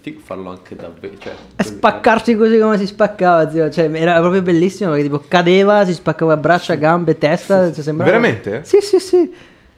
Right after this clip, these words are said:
Speaker 2: Incredibile. Eh, però, se non sbaglio, hanno fatto, tipo, un remake per la Play-, per la P S quattro, ancora non hanno fatto la P S cinque, però,
Speaker 3: No, hanno
Speaker 2: eh,
Speaker 3: fatto il remake.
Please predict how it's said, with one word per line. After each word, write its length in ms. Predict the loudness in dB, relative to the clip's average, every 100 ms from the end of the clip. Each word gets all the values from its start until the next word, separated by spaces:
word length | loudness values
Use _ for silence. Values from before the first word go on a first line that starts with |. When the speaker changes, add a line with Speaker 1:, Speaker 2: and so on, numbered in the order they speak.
| _ -8
Speaker 2:
Incredibile. 1160 | -6 -4 -4 -2 -2 -2 -4 -6 -6 -2 0 0
Eh, 60 |
però, 280 | -2 -10 -12
se 120 | -6 -4
non 160 | -4
sbaglio, 300 | -2 -2 0
hanno 100 | 0
fatto, 280 | 0 -4 -4
tipo, 220 | -8 -4
un 80 | -4
remake 440 | -2 -2 -2 -4 -6
per 160 | -4
la 100 | -4
Play-, 640 | -6 -8 -8 -8 -6 -6 -6
per 80 |
la 100 | -8
P 80 | -8
S 200 | -8 -10 -10
quattro, 420 | -4 -4 -4 -6
ancora 240 | -6 -4 -4
non 100 | -4
hanno 100 | -6
fatto 240 | -6 -6
la 100 | -8
P 80 | -8
S 80 | -12
cinque, 340 | -10 -10 -10 -10
però, 340 | -6 -6 -8 -18 _ _ _ _ -20 -12
Speaker 3:
No, 120 | -4
hanno 120 | -2 0
Speaker 2:
eh, 40 |
Speaker 3:
fatto 200 | -2 -2
il 40 | -2
remake. 520 | -2 -4 -6 -10 -18